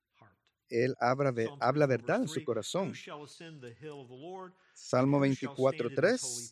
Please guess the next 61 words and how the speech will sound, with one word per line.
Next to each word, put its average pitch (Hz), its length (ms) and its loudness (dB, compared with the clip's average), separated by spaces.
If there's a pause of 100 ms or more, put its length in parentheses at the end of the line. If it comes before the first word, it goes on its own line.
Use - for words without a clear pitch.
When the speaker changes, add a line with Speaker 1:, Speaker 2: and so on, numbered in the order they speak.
Speaker 1:
place? 175 280 -12
Speaker 2:
"¿Quién 147 160 4
subirá 147 260 2
al 135 60 4
Speaker 1:
He - 20 4
Speaker 2:
monte 151 220 2
de 139 60 4
Speaker 1:
who - 40 2
Speaker 2:
Jehová? 139 140 6
Speaker 1:
has 147 60 -2
Speaker 2:
¿Quién 139 160 2
estará 139 220 2
en 139 40 0
Speaker 1:
clean 151 60 -4
Speaker 2:
su 147 60 -4
lugar 135 220 4
Speaker 1:
hands - 120 -8
and 190 120 0
a - 40 -8
Speaker 2:
santo? 190 80 0
El 151 100 2
limpio 214 420 0
de 196 60 0
Speaker 1:
pure - 20 0
Speaker 2:
manos 185 380 0
Speaker 1:
heart, 123 200 -12 (100)
Speaker 2:
y 147 100 -4 (120)
puro 190 200 6
Speaker 1:
who - 20 6
Speaker 2:
de 165 80 2
Speaker 1:
does 131 80 -2
not 147 60 2
Speaker 2:
corazón, 143 400 2
Speaker 1:
lift - 200 -10
up 160 140 -14
Speaker 2:
el 131 140 6
Speaker 1:
his 127 80 0
Speaker 2:
que 127 100 2
no 123 140 4
ha 139 40 6
Speaker 1:
soul 151 60 2
Speaker 2:
elevado 170 280 4
Speaker 1:
to 139 60 -8
Speaker 2:
su 160 100 0
Speaker 1:
what 160 80 6
is 180 40 4
Speaker 2:
alma 175 120 2
a - 20 -6
cosas 156 300 2
Speaker 1:
false 131 120 2
Speaker 2:
vaño-, 123 320 2
Speaker 1:
and - 40 -20
Speaker 2:
vanas, 143 340 4
Speaker 1:
does - 100 -12
not 165 260 -12
Speaker 2:
ni 131 220 6
Speaker 1:
swear 113 120 0
Speaker 2:
jurado 135 480 2
Speaker 1:
deceitfully." - 200 -18
Speaker 2:
con 123 180 -2
engaño." 87 500 -6